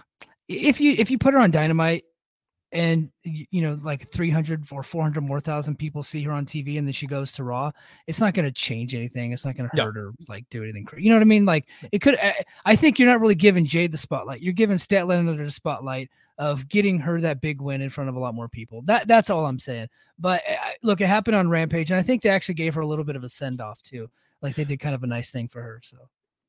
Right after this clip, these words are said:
Speaker 2: Uh, here's the thing is, it came, it sounds like it came down to W W E made this tremendous offer, which is funny 'cause she's like, "Oh, I love A E W."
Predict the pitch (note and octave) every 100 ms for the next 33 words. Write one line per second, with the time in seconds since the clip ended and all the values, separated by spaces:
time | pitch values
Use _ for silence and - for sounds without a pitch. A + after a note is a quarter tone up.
0 | - G#3 A#3+ G3+ D#3+ A2 - D3 - G3+
1 | A3 F3 - F#3 G3+ B3+ B3 F#3 D#3 C#3+
2 | D3 - D#3+ D3 C3+ C3 A#2+ B2 B2+ B2+
3 | B2+ A#2+ A#2 A2+ A2+ G#2+ G#2+ - A#2+ G#2
4 | G#2 - - G2+ - A#2+ A2+ - F3 D#3
5 | C3+ B2 C3 F3+ A#3+ A#3+ G3+ F3+ D#3+ D3+
6 | C3+ C#3 C#3